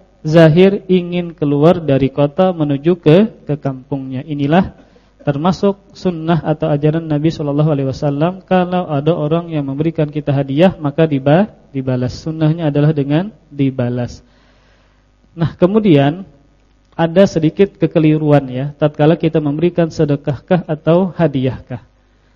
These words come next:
Nah, tatkala kita ingin memberikan sedekah atau hadiah,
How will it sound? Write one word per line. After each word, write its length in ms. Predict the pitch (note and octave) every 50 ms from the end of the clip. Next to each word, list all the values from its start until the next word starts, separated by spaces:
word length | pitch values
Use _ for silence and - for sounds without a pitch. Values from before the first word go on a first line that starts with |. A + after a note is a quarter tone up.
| _ _ _
Nah, 160 | - D3 C3 G#2+
tatkala 460 | - - D#3 D#3 - G#3+ A#3 B3+ B3+
kita 320 | B3 B3+ B3 A#3 A#3 A3
ingin 560 | - G3 F3+ E3 D#3 D3+ D3 D3 D#3 E3 E3+ F3+
memberikan 560 | D#3+ D#3 D#3 D3 E3 F#3+ G3+ G3 F#3+ F3 D3+
sedekah 680 | - F3 E3+ F3 E3+ F3 - C#3 C3+ C3+ B2 - - -
atau 260 | D#3+ D#3 D3+ - D3
hadiah, 720 | C#3 A2 C#3 C3+ B2+ C3 B2+ C3 C3+ D#3 F#3+ - - -